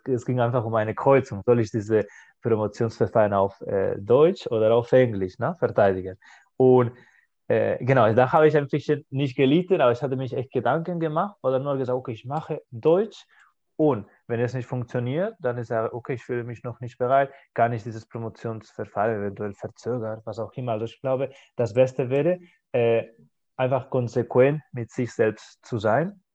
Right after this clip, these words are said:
und loslassen, einfach, äh, äh, spüren, was auf dich zukommt und einfach das als Teil des Prozesses erleben. Weil wenn man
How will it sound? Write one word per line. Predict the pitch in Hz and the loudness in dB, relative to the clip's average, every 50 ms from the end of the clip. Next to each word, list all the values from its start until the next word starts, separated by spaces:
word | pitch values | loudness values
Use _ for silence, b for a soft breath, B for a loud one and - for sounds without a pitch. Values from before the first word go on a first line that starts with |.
| _ _ _ _ _ _ _ _ - - | _ _ _ _ _ _ _ _ -16 -6
und | - 135 127 | -4 -2 2
loslassen, | 127 135 151 151 151 139 131 131 143 - - 175 170 - - _ _ _ _ _ - | 4 4 4 4 4 4 2 2 2 0 -2 -2 -2 -4 -10 _ _ _ _ _ -2
einfach, | 135 127 117 120 | 0 0 2 2
äh, | 120 - - 117 120 | 0 0 0 -2 -6
äh, | - _ - - - - - - 120 | -8 _ -10 -8 -8 -8 -8 -10 -12
spüren, | - - _ _ - 135 139 156 160 160 b b b b b b | -14 -16 _ _ -4 -2 0 0 0 -2 b b b b b b
was | 127 120 120 117 | 2 2 4 4
auf | 127 113 104 | 2 0 2
dich | 104 123 120 - - | 0 -2 -2 -2 -4
zukommt | - - 123 - 127 131 151 143 | -8 -6 -2 2 2 2 2 0
und | 147 123 113 | -4 -2 -2
einfach | 120 117 131 120 - | -2 -4 -4 -4 0
das | 123 123 120 | 0 0 2
als | 123 110 104 - - | 0 -2 -2 -4 0
Teil | - 120 117 127 127 127 B B B - | 4 6 6 6 6 2 B B B -4
des | - 123 113 - | -2 -2 -2 -2
Prozesses | - 117 110 - - - 113 113 113 - | -2 -2 -2 0 4 4 4 4 4 2
erleben. | 120 110 107 107 113 104 101 | -6 -2 2 4 4 4 4
Weil | 104 98 104 | 2 0 0
wenn | 101 101 | 0 -2
man | 117 123 123 127 117 120 | -2 0 0 -2 -2 -6